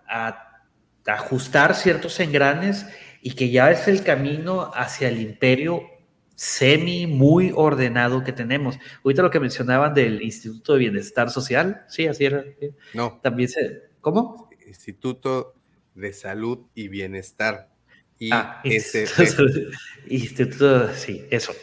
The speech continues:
Speaker 1: Se figura también a que esta, eh, o sea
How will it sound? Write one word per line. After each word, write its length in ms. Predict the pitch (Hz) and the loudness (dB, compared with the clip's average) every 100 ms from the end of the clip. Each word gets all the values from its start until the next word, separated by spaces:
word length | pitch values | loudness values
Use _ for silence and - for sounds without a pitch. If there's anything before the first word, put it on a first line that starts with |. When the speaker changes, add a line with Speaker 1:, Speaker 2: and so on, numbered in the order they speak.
| - - - - - _ _ _ _ | -20 -20 -20 -20 -20 _ _ _ _
Speaker 1:
Se 180 | - 139 | 2 4
figura 340 | 135 139 156 | 6 4 6
también 460 | 147 131 139 143 117 | 4 6 6 6 2
a 140 | 120 | -2
que 240 | 127 110 - | 0 0 4
esta, 800 | 143 135 170 160 165 - - - - | 4 4 2 2 2 -4 -14 -20 -18
eh, 200 | - - - | -18 -18 -18
o 100 | - | -10
sea 480 | 101 95 90 - | -6 -6 -6 -14